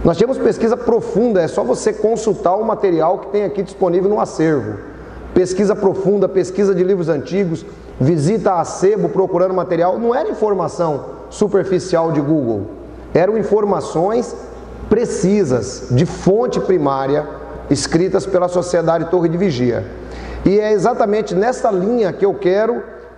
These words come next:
é, tentar aproximar os irmãos de novo para uma apologética confiável, uma apologética de pesquisa, uma, uma apologética de referência,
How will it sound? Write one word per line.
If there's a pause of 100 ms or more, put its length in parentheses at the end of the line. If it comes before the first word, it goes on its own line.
é,
tentar
aproximar
os
irmãos
de
novo
para
uma
apologética (380)
confiável,
uma
apologética
de
pesquisa, (340)
uma,
uma
apologética
de
referência,